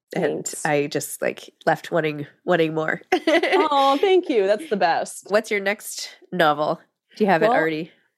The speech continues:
Speaker 2: I
Speaker 1: Yeah.
Speaker 2: have a draft of it. I don't think I ca-, I can't speak, like, freely and openly about it, but yeah, I think it'll be <laughs> coming out next summer. It is another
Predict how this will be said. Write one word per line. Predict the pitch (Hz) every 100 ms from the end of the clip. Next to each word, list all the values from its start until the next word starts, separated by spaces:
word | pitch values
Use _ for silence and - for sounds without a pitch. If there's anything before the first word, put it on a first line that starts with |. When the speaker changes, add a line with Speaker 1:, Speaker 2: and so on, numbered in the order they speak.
| -
Speaker 2:
I | 233
Speaker 1:
Yeah. | 277
Speaker 2:
have | - 233 254 240 -
a | 254
draft | 226 247 220 214
of | 214 196
it. | 190 214 - -
I | 190 190 185 190
don't | 202 214 - -
think | 247 254
I | 269
ca-, | -
I | 226
can't | 294 302
speak, | - - 214
like, | 196 160
freely | - - - 185 190 185 180
and | 160
openly | 175 180 185 175
about | 165 160
it, | 170 170 180
but | 185 175 - -
yeah, | 220 233
I | -
think | 185 214 240
it'll | 240
be | 240
<laughs> | -
coming | 269 269 403
out | 381
next | 262 277 -
summer. | 247 247
It | 226 196
is | 190 202
another | 220 220 214 220 220